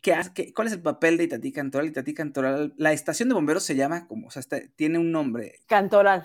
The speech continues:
Speaker 2: <laughs>
Speaker 1: No, el nombre, ese, esta es para ser, este, el, el esposo de Itatí Cantoral fue un bombero que hizo grandes cosas, y entonces el nombre de, del esposo de Itatí Cantoral tiene el,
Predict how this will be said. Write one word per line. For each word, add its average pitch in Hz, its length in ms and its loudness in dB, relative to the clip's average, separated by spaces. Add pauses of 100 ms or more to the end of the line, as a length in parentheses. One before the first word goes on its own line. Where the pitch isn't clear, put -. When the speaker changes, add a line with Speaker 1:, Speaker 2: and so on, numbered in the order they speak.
(140)
Speaker 2:
<laughs> - 220 -4 (180)
Speaker 1:
No, 190 400 0 (220)
el 156 160 2
nombre, 214 440 0
ese, 180 260 0
esta - 200 -4
es - 320 -6 (920)
para 143 220 4
ser, 180 240 0
este, 160 360 -6
el, 139 180 -4
el 147 160 0
esposo 180 260 -6
de 202 60 -6
Itatí 180 180 -6
Cantoral 160 240 -2
fue 185 140 -4
un 170 60 -2
bombero 147 680 2 (120)
que - 80 -8
hizo - 180 -8
grandes 147 360 0
cosas, 131 320 -8
y 139 40 -8
entonces - 220 -10
el 135 140 2
nombre 156 340 -2
de, 110 280 -6
del 117 140 -2
esposo 135 300 -10
de 151 100 -6
Itatí 143 140 -8
Cantoral 151 360 -4
tiene 143 440 -2
el, 120 420 -4